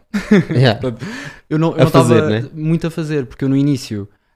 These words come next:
Speaker 1: eh, a, o, a maneira de começar foi comprar todo o material para não ser possível voltar atrás.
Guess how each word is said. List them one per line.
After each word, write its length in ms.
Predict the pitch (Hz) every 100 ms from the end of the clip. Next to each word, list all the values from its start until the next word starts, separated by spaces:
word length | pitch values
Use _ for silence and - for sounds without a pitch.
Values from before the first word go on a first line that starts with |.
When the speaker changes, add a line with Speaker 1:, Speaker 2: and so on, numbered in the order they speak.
| -
Speaker 1:
eh, 440 | 117 107 - 120 -
a, 40 |
o, 340 | 131 120 117 -
a 60 | 120
maneira 340 | 123 127 123
de 80 | -
começar 760 | - 139 - 135 120 104 - _
foi 680 | - - 117 110 104 101 - _ _
comprar 340 | 131 123 123
todo 180 | - 127
o 40 |
material 440 | 127 127 127 123 117
para 400 | 123 117 107 - _ _ -
não 300 | 131 123 123
ser 160 | 123 123
possível 260 | - 120
voltar 220 | 113 117 113
atrás. 340 | 117 147